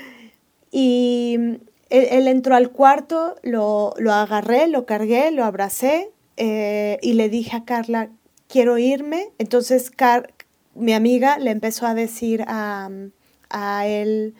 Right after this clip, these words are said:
eh, "Te tienes que ir". Y él empezó a decir, "No me voy a ir, no me voy a ir, no me voy a ir". Agarró las llaves de la casa. Y entonces mi amiga, pues, muy,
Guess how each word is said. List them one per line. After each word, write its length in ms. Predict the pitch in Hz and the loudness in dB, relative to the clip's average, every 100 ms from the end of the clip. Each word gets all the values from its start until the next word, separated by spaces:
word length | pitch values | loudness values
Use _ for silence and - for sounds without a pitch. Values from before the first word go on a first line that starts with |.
| - - _ _ | -20 -20 _ _
eh, 840 | 226 214 208 202 202 202 196 196 - _ _ _ _ _ _ _ - - - | -6 -4 -4 -4 -4 -4 -6 -8 -14 _ _ _ _ _ _ _ -20 -20 -8
"Te 100 | 220 | -6
tienes 400 | 226 247 240 240 | 0 0 0 -4
que 160 | 214 214 | -4 -2
ir". 320 | 233 226 - _ _ _ _ | -2 -4 -16 _ _ _ _
Y 120 | 233 220 | 0 4
él 280 | 214 226 - | 4 2 0
empezó 340 | 220 214 - | -6 -4 -4
a 40 | 220 | -4
decir, 260 | 220 233 | -2 -2
"No 140 | 226 240 | 0 0
me 140 | 247 | 0
voy 200 | 233 220 | 0 0
a 120 | 208 | 0
ir, 300 | 220 277 277 | 0 -2 -6
no 140 | 233 233 | -6 -4
me 120 | 226 | -2
voy 200 | 214 208 | -2 -2
a 100 | 202 | -2
ir, 240 | 226 269 269 | -2 -2 -4
no 120 | 220 | -4
me 100 | 220 | -4
voy 200 | 208 208 | -4 -4
a 120 | 208 | -2
ir". 240 | 240 302 - | -2 -4 -8
Agarró 360 | 208 208 220 | -4 -2 0
las 200 | 226 220 220 | 0 0 -2
llaves 260 | 214 214 | -2 -2
de 100 | 202 | -6
la 140 | 196 190 | -10 -4
casa. 460 | 240 262 254 330 381 _ _ - - - - - - - | -2 -2 -4 -8 -10 _ _ -20 -20 -20 -20 -20 -20 0
Y 100 | 269 | 2
entonces 460 | 277 302 294 339 | 4 2 2 -2
mi 120 | 311 302 | 0 0
amiga, 580 | 285 302 294 294 302 - | 0 0 4 4 4 2
pues, 220 | 226 220 | -2 2
muy, 760 | 233 254 277 277 277 269 254 | 4 4 4 2 0 0 -2